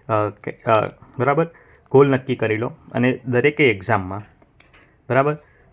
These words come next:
ધારો કે જી પી એસ સી છે, તમે જી પી એસ સીની આપવા ઈચ્છતા હોય, તમે ગ્રેજ્યુએટ છો સારા માર્ક્સ સાથે, તો જી પી એસ સીની અત્યારે તમે સિલેબસ જોઈ લો, એની પેટર્ન જોઈ લો,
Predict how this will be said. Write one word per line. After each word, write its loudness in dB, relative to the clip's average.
ધારો 4
કે 0
જી 2
પી 2
એસ 8
સી -2
છે, 0
તમે -2
જી -6
પી -2
એસ 4
સીની -4
આપવા 0
ઈચ્છતા 0
હોય, 0
તમે -6
ગ્રેજ્યુએટ 2
છો -4
સારા -4
માર્ક્સ -10
સાથે, -12
તો 4
જી -4
પી -4
એસ 4
સીની -8
અત્યારે -4
તમે -6
સિલેબસ 2
જોઈ -2
લો, -6
એની -2
પેટર્ન 2
જોઈ 6
લો, -4